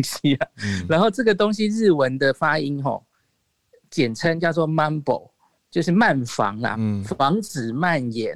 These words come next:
Speaker 1: 然后可是这个音跟那个慢坡鱼、
Speaker 2: 对。
Speaker 1: 翻车鱼很像，
Speaker 2: 嗯，
Speaker 1: 所以就有点
Speaker 2: 昨天 Apple 有略略提到这件事情，
Speaker 1: 对，对，对，
Speaker 2: 所以大家就觉得很
Speaker 1: 大家就在嘲笑这件事情。
Speaker 2: 很荒谬，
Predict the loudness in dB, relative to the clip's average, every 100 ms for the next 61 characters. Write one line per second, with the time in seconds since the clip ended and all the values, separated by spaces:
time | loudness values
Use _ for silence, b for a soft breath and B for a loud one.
0 | -4 0 2 2 2 2 0 4 4 6
1 | 4 4 4 4 4 2 2 4 4 2
2 | 0 -2 -4 4 4 6 6 4 4 2
3 | 0 -2 0 0 -2 -4 0 4 4 2
4 | 0 4 6 6 6 4 4 2 2 0
5 | 2 2 2 0 -2 -4 -2 0 -2 -4
6 | 0 0 2 2 4 6 6 6 2 2
7 | 2 2 2 0 0 0 0 0 -4 -2
8 | -2 2 4 4 4 4 2 0